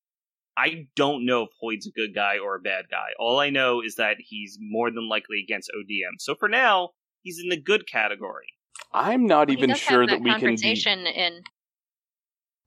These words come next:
Speaker 2: Go ahead, Tori.
Speaker 3: Okay. He has that conversation with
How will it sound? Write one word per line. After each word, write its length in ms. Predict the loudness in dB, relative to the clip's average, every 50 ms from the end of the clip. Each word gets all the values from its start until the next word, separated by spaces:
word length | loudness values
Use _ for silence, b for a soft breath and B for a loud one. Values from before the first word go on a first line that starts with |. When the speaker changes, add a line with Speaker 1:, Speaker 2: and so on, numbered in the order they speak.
| _ _ -20 -4 2
Speaker 2:
Go 120 | 4 6 6
ahead, 160 | 6 4 2
Tori. 280 | 0 0 0 0 -2 -6 -12 _ _ _ _ _ _ _ _ _ _ _ _ _ -6
Speaker 3:
Okay. 220 | -4 -4 -6 -8 b b b b b
He 120 | -2 -2 0
has 200 | 0 0 0 0
that 180 | 0 0 0
conversation 640 | 0 -2 -2 -2 -4 -4 -2 -2 -2 -2 -4 -6 -8
with 120 | -8 -10